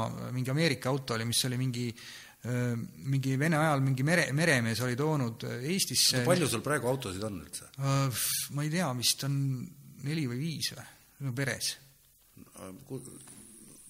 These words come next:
Speaker 2: sul on mingi selle jaoks?
Speaker 1: Jaa, mul on nagu praegu on, äh, ei ole, mul on vedas, mul oli niimoodi, et olnud kuskil hoida, mis mul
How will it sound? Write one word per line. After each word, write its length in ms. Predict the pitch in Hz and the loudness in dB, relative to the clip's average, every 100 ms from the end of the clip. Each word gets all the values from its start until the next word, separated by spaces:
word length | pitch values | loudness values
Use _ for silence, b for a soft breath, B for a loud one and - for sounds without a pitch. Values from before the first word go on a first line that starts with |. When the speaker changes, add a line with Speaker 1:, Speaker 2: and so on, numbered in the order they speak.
| - - - | -20 -18 -10
Speaker 2:
sul 160 | 123 | -6
on 40 | 113 | -4
mingi 260 | 120 104 107 95 - - - - - - | -4 -4 -6 -8 -14 -20 -20 -20 -20 -18
selle 300 | - 110 101 92 | -12 -10 -6 -4
jaoks? 160 | 139 | 2
Speaker 1:
Jaa, 160 | 151 165 | 4 4
mul 160 | 160 | 4
on 160 | 156 151 | 4 2
nagu 160 | 143 143 | 0 0
praegu 400 | 160 165 147 151 | 2 2 2 2
on, 160 | 151 151 | 2 0
äh, 440 | 143 143 139 - 143 | 0 0 -2 -6 -4
ei 40 | |
ole, 140 | 190 | -2
mul 160 | 151 147 | -2 -4
on 160 | 143 139 | -4 -4
vedas, 380 | 170 185 110 - | -2 -2 -2 -4
mul 160 | 131 | -4
oli 160 | 127 127 | -4 -4
niimoodi, 320 | 143 147 123 | -2 0 -2
et 80 | 131 | -2
olnud 240 | 151 139 - | -6 -8 -8
kuskil 320 | - - 147 | -4 -2 0
hoida, 240 | 190 131 120 | 0 0 -2
mis 220 | 123 - | -2 -2
mul 160 | 135 | -2